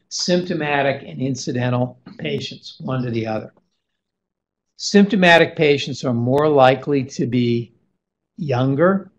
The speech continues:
than older. Um, they're more li-, they, they're more likely to have larger cysts.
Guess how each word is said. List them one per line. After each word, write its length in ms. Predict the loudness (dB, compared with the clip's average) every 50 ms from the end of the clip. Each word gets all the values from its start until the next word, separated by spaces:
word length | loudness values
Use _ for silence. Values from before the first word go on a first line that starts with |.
| _ _ _
than 160 | -6 -4 -2
older. 560 | -2 -2 -2 0 0 0 0 0 -2 -6 -14 _ _ _ _ _ _ _ _ _ _ _ _ _
Um, 500 | -4 -2 -2 0 2 2 2 2 0 0
they're 140 | 0 -2 -2
more 320 | -2 0 0 2 2 2
li-, 340 | 2 2 2 2 2 0 -2
they, 300 | -6 -4 -2 0 0 -2
they're 240 | -2 -4 -6 -4 -2
more 300 | 0 0 0 0 0 0
likely 440 | 0 2 0 0 -2 -4 -6 -6 -4
to 120 | -4 -4
have 240 | -2 -2 -2 -2 -2
larger 600 | -4 -4 -4 -2 0 0 0 0 0 -4 -6 -6
cysts. 920 | -6 -8 -10 -8 -8 -6 -6 -6 -6 -8 -14 -16 -16 -16 -16 -18 -18 -20